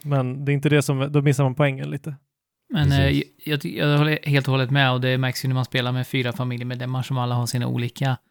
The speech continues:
Speaker 3: Mm.
Speaker 2: mål, eh, och, eh, saker de tycker är roliga. Greta samlar på, eh, paraplyer och fyller sitt hus med.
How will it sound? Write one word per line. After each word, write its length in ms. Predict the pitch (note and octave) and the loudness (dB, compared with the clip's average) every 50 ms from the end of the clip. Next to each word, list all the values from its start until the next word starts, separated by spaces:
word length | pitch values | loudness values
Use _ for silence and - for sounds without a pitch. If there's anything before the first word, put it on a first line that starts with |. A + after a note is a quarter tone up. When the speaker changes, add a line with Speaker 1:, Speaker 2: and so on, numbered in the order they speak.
| _ _ _ _ | _ _ _ _
Speaker 3:
Mm. 320 | G2+ F#2+ F#2+ F#2 F2 A2 | -2 0 0 2 4 6
Speaker 2:
mål, 360 | C#3 C3+ B2+ B2 B2 B2+ B2 A#2 B2 - _ _ | 6 6 6 4 2 2 0 -2 -4 -8 _ _
eh, 420 | C#3 B2+ A#2+ A#2+ A#2+ A#2 A#2 A2+ A#2 - | -2 0 0 0 0 0 -2 -2 -4 -4
och, 360 | B2 A#2 - _ _ - - | -6 -10 -10 _ _ -8 -6
eh, 140 | B2 A#2+ A#2 | -4 -4 -4
saker 240 | - B2 B2 - | -4 -4 -4 -2
de 100 | B2 B2 | -2 -2
tycker 160 | A#2+ B2 A#2+ B2+ | -2 0 0 0
är 40 | B2 | -2
roliga. 220 | B2 B2 B2 B2+ | 0 -2 -2 -2
Greta 340 | B2+ C3 C3 B2 - - B2+ | 0 0 0 0 0 -2 -2
samlar 320 | - C#3 C3 B2+ B2 B2 | 0 2 2 2 2 0
på, 380 | - - B2 B2 A#2+ A#2+ A#2+ B2 - - _ _ _ _ _ _ _ _ | -2 -2 -2 0 0 0 0 -2 -4 -8 _ _ _ _ _ _ _ _
eh, 160 | C#3+ C3 B2+ | -4 -2 -2
paraplyer 520 | A#2+ - B2 B2 - - C3 B2 B2+ C3 C3+ | -2 0 -2 -2 0 2 2 2 4 2 2
och 60 | C3 | 2
fyller 200 | - B2+ B2+ B2 | 2 0 0 0
sitt 200 | - C3 - - | -2 -2 -2 0
hus 180 | B2 A#2 - | 0 0 0
med. 160 | - C3 C3 | 0 -2 -2